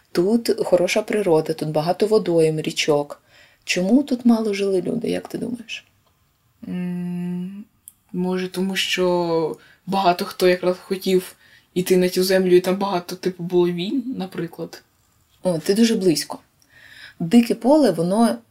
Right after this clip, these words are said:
Speaker 1: не завжди було диким, там перед цим жило доволі багато різних людей, але якраз незадовго до того там були межі Золотої Орди. Чув таке Золота Орда?
Speaker 2: Мгм, так, щось чув.
Speaker 1: Що це таке?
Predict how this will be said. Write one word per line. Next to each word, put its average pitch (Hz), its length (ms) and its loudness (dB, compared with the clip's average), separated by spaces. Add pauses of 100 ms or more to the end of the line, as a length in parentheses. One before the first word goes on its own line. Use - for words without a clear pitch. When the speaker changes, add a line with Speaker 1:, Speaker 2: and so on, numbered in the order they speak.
(140)
Speaker 1:
не 202 180 2
завжди 190 320 2
було 160 240 0
диким, 233 380 0
там 165 200 -2
перед 175 360 0
цим 294 320 4 (140)
жило 175 300 0
доволі 180 320 0
багато 170 400 -2
різних 160 380 -6
людей, 269 320 0 (440)
але 185 160 2
якраз 190 260 -2
незадовго 180 460 2
до 185 120 -2
того 302 380 2 (140)
там 262 400 6
були 190 220 2
межі 220 300 4
Золотої 190 500 2
Орди. 165 340 -2 (840)
Чув 285 220 0
таке 147 300 -2
Золота 156 420 -4
Орда? 185 280 0
Speaker 2:
Мгм, 185 80 -4 (120)
так, 160 280 -6
щось - 220 -10
чув. - 280 -8 (160)
Speaker 1:
Що - 200 -4
це - 160 -10
таке? - 220 -20